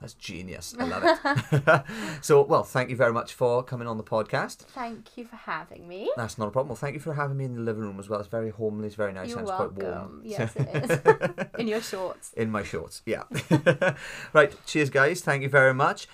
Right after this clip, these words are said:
Speaker 1: And, uh, stay tuned for the next podcast, which will be in, uh, in a couple of days, like I said. And that will be with, uh, two gentlemen who have a property company. Uh, so we'll, uh, tell you more about that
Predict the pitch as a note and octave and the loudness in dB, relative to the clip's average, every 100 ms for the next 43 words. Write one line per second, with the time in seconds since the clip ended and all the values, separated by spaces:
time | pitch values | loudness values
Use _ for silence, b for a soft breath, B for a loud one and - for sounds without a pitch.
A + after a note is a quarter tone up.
0 | B A2+ B2+ B2+ A2 B2+ B2+ C3 C3+ C3 | B 4 6 4 2 4 4 4 0 0
1 | - C3 A#2+ - A2+ A2+ A2+ A2+ A2+ - | -4 -6 -4 0 2 2 0 -6 -6 -2
2 | A#2+ - C3 - A#2+ - A2 A#2+ A2+ - | -2 0 -4 -4 -10 -8 -8 -6 -6 -2
3 | G#2 G#2+ G#2+ G#2 G#2+ A2 B B - A#2 | -2 -2 -2 0 2 0 B B -14 -8
4 | B2 - A2+ A2+ B2+ C3+ A#2+ A#2 B2+ D3 | -8 -6 -4 -2 -2 -4 -6 -4 -2 -2
5 | - A#2+ A#2+ A#2+ G#2+ A#2 A2+ A2+ A2+ A2 | -2 -4 -2 -4 -8 -6 -4 0 2 2
6 | G#2 A2+ A#2 A2+ B - - B2+ C3+ B2+ | 2 2 2 -2 B -14 -8 -2 0 0
7 | B2+ B2 C3+ B2 C3 C3 - C#3+ C#3+ C#3+ | -4 -6 -6 -8 -10 -10 -8 -10 -8 -16
8 | - G#2+ G#2 F2 C2 - B B G#2 G#2 | -12 -12 -8 -10 -10 -14 B B -2 0
9 | G#2 - A2 A2+ A2 A2 A2+ - A#2 G#2+ | 0 -2 -6 -4 0 2 2 0 -4 -2
10 | A2 G#2+ A2+ A2 A2 A2 | -2 -2 -2 -2 -2 -4